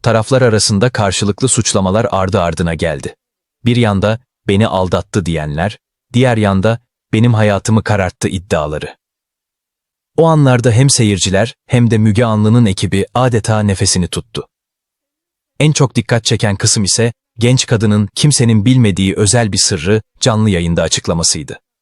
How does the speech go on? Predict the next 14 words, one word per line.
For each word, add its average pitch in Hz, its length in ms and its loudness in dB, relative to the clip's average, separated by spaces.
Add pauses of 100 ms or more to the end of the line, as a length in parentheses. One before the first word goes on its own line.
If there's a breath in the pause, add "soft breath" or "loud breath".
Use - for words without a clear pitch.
(960)
O 156 80 4
sözlerden 104 560 0
sonra 95 400 0 (160)
stüdyoda 117 480 0
kısa - 260 0
süreli 101 360 0
bir 113 60 0
sessizlik 101 580 -2
oldu. 76 380 -6 (400)
Ardından 98 440 0
herkes 110 500 -2 (240)
şaşkınlıkla 107 760 0
birbirine 92 440 0
baktı. - 380 -8